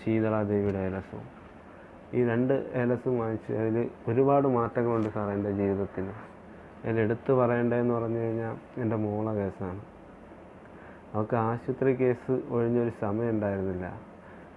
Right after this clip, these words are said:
എന്നും ആശുപത്രി കൊണ്ടുപോകാനാണ് നേരം. അത് കണക്ക് തന്നെ രാത്രി ഉറക്കമില്ല, കരച്ചിൽ, കരച്ചിൽ, കരച്ചിൽ, കരച്ചിൽ. ഈ ഏലസ് കെട്ടിയതിന് ശേഷമാണ് ഒരു എല്ലാത്തിനും ഒരു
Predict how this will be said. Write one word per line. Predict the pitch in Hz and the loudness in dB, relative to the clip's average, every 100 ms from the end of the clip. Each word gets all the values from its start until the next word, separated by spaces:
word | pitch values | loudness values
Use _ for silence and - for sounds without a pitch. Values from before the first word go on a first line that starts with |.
| - - | -12 -4
എന്നും | 107 127 151 143 | 2 4 6 6
ആശുപത്രി | 123 131 123 131 | 4 2 2 4
കൊണ്ടുപോകാനാണ് | 127 120 120 117 113 113 | 6 6 4 4 2 0
നേരം. | 104 104 104 113 | 0 -2 -6 -4
അത് | 110 | -2
കണക്ക് | 113 117 117 | 0 0 0
തന്നെ | 117 113 | 0 0
രാത്രി | 107 110 - 120 120 113 | 0 -2 0 0 0 2
ഉറക്കമില്ല, | 113 110 123 110 98 101 - | 0 0 2 2 2 -4 -4
കരച്ചിൽ, | 110 110 - 120 113 | -2 -2 -2 -2 0
കരച്ചിൽ, | 110 107 104 113 113 | 0 -2 -2 -2 -2
കരച്ചിൽ, | 110 104 101 104 104 | -2 -2 -2 -4 -4
കരച്ചിൽ. | 98 95 - 101 98 110 - - - - - - - - | -2 -4 -4 -8 -10 -12 -16 -20 -18 -18 -18 -18 -16 -2
ഈ | 117 113 | 2 4
ഏലസ് | 123 135 - 135 | 4 2 2 2
കെട്ടിയതിന് | 127 117 135 135 | 2 4 4 6
ശേഷമാണ് | 135 120 127 123 123 | 4 2 2 4 4
ഒരു | 117 123 123 | 6 4 4
എല്ലാത്തിനും | 131 113 120 131 143 127 | 0 0 0 0 2 2
ഒരു | 113 | 2